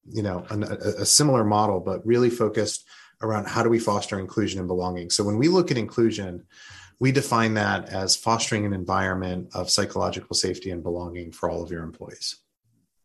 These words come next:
or for all of your people. Um, and when we talk about psychological safety, we talk about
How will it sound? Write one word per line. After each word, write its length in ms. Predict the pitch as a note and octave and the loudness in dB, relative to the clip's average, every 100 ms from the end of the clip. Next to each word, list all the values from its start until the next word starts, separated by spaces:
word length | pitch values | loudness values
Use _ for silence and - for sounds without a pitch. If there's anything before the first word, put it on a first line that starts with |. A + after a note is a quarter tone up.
| - | -14
or 80 | |
for 160 | F#2+ F#2 | -6 -4
all 120 | F2 | -4
of 80 | F2 | -4
your 120 | E2+ | -6
people. 400 | - - - - _ _ _ - - _ _ _ _ _ | -6 -14 -16 -20 _ _ _ -20 -20 _ _ _ _ _
Um, 320 | G#2+ G2 F#2 | 0 0 -2
and 100 | F#2+ | -4
when 100 | G2 | -4
we 60 | G2 | 0
talk 200 | G#2+ G#2 | 0 2
about 180 | G#2 F#2+ | 2 2
psychological 600 | G2+ F#2 F#2 F2+ - G2 | 0 -2 -2 -2 -4 0
safety, 360 | C#3 C3 B2 | 2 2 2
we 120 | G#2 | 0
talk 280 | G2 G2+ F2+ | 0 -2 -2
about 360 | F#2 F2+ F2+ | -2 0 -2